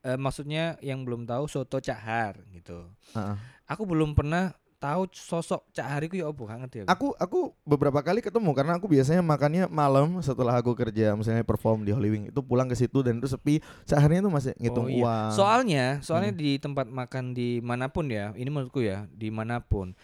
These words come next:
Speaker 1: semakin ramai tempat itu,
Speaker 2: Heeh.
Speaker 1: semakin hilang keramah tamahannya.
Speaker 2: Benar,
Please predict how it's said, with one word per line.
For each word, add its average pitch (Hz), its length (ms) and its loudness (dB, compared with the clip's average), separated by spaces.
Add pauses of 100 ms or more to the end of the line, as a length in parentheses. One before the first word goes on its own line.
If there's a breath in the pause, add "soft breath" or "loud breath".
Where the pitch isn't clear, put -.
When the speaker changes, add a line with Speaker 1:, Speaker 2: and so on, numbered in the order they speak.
(160 soft breath)
Speaker 1:
semakin 208 580 -4
ramai 185 320 -4
tempat 139 460 -12
itu, 107 500 -14
Speaker 2:
Heeh. 104 160 0
Speaker 1:
semakin 156 500 -4
hilang 143 540 -10
keramah 131 480 -12
tamahannya. 110 720 -12
Speaker 2:
Benar, 95 400 -4